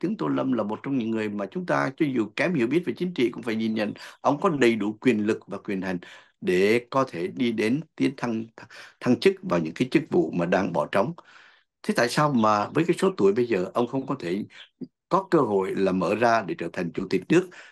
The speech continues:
mà lại là một trong những người hiện nay được xem như là có đủ quyền lực, à, ở tại mà gọi là cái sân khấu chính trị ở tại Việt Nam?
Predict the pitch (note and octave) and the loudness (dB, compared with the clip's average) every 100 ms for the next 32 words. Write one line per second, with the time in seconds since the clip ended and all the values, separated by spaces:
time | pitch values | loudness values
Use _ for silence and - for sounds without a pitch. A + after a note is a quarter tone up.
0 | - - G2+ G#2+ A2 A2 G#2 G#2+ G2+ G#2 | -8 0 2 4 4 2 2 0 0 -4
1 | G#2 C3+ A#2 G2 G#2+ G#2 F2 A#2 A2 A#2+ | -2 -2 -2 -2 -4 -4 0 -2 0 -2
2 | A#2+ F#2+ - C3+ C3+ A2 G2 - B2 - | -2 -4 -4 -2 0 -2 -4 -4 0 -2
3 | - C3+ A#2 A2 A2 - _ _ _ - | 2 2 2 0 -6 -8 _ _ _ -16
4 | F2+ F#2 F#2+ G2 E2+ E2 F#2+ - - F2+ | -12 -10 -10 -2 0 0 -4 -12 -14 -10
5 | F2 E2+ F2 F2+ B2 A#2+ G#2 B2+ B2+ C#3 | -8 -6 -8 -8 -4 -4 -2 -4 -4 -6
6 | - F2+ E2+ E2+ D#2 D#2 E2 F2 | -4 -4 -6 -6 -8 -6 -8 -8